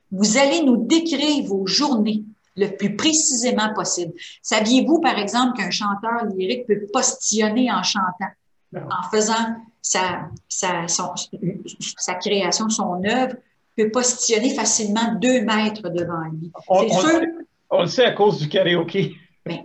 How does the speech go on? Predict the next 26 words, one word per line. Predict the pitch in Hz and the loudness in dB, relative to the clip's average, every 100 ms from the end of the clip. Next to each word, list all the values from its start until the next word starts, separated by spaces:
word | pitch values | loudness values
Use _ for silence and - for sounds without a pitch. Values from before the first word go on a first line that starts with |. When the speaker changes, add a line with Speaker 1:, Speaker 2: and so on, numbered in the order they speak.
| - _ _ - - _ | -16 _ _ -20 -20 _
Speaker 2:
Ouais. | - 156 - 180 | -4 -4 -4 0
Speaker 1:
alors, | 208 214 214 - - _ | 2 2 0 -8 -16 _
quand | 262 320 294 | -4 -2 0
on | 214 | 0
sait | - - 262 269 262 | 0 0 0 -2 -4
que | 208 | -4
la | 185 190 | -4 -6
covid | - 220 190 202 247 190 - 180 | -6 -4 -2 0 0 -2 -6 -2
voyage | 214 220 214 226 233 185 175 - - _ _ _ _ - | -2 0 0 2 0 -4 -10 -16 -18 _ _ _ _ -14
Speaker 2:
Ouais. | 139 190 | -10 -6
Speaker 1:
de | |
cette | 185 202 196 | -4 -4 -2
façon-là, | 214 202 - 185 175 180 262 349 - _ _ _ _ - | -2 -2 -2 -4 -4 -4 -6 -8 -14 _ _ _ _ -8
dit | 160 262 269 | -4 -2 -2
forcément, | 220 - 208 208 285 | 0 0 0 0 -2
il | 311 | 0
fallait | 190 214 | -2 -2
que | 202 | -2
Madame | 190 214 208 | -2 -2 0
Reynaud | 214 208 214 | 0 0 0
de | |
la | 196 | -2
santé | 196 180 214 | -4 -6 -8
publique | 214 170 254 | -6 -4 -6
puisse | - 190 - | -4 -4 -2
savoir | - 170 180 190 233 240 - | -4 -6 -4 -2 -2 -4 -10